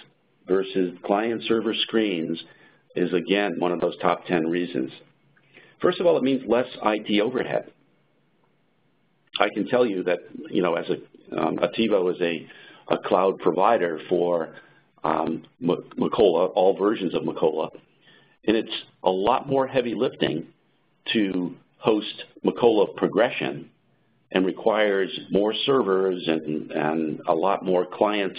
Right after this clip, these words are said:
server enablement than those customers that are on Macola ten. Many of them don't even need a desktop. They can just run from a browser.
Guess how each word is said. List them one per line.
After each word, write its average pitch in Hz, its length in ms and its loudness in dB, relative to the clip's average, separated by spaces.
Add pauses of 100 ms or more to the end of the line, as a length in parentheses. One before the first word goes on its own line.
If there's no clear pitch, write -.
server 95 480 0
enablement 95 600 -2 (880)
than 87 480 0
those 101 280 2
customers 92 400 0
that 87 100 -2
are 90 40 4
on 87 160 0
Macola 85 320 -2
ten. 107 380 -2 (840)
Many 117 220 2
of 85 120 -2
them 90 160 0
don't 92 200 0
even 95 240 -2
need 123 280 -2
a 80 60 -4
desktop. 80 580 -2
They 92 100 0
can 104 140 -2
just 98 200 -4
run 95 240 0
from 107 160 -2
a 113 60 0
browser. 127 460 -2